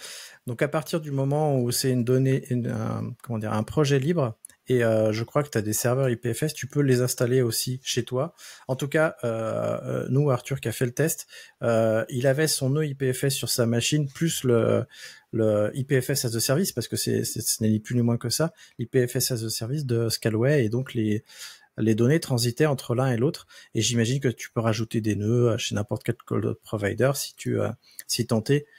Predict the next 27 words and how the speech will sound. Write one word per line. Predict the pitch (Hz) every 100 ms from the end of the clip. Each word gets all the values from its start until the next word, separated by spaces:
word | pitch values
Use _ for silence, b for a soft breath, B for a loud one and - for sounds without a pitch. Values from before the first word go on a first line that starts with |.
| B _
que | 107
t'as | 117
tes | 113
serveurs | 107 104 98 135 110
et |
que | -
tu | - 107
installes, | - 123 120
euh, | 104 101 104 - B B B
le | 104
serveur | - - 110 117 127
I |
P | 113 110 104
F |
S, | 143 139
parce | -
que | -
j'imagine | - 104 120 139
ça | -
passe | 120 -
par | 110 101
un, | 104 - _ _ -
par | 98
un |
programme | - 107 139 113
en | 113
fait. | - -